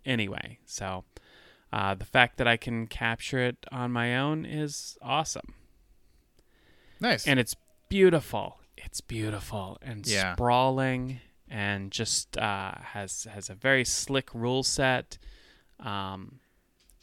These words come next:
Speaker 1: the, it flows. There's nothing in it that's, like, weird or takes you out of the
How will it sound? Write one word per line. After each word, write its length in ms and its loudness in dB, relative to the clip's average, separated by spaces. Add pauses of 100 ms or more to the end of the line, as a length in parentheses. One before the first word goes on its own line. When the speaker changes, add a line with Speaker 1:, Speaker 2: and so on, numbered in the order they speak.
(120)
Speaker 1:
the, 200 -8 (240)
it 200 -14
flows. 1120 2 (140)
There's 260 -6
nothing 540 2
in 220 0
it 240 2
that's, 340 -4
like, 400 -8 (640)
weird 680 4
or 100 0
takes 460 -2
you 120 2
out 220 4
of 200 -6
the 120 -8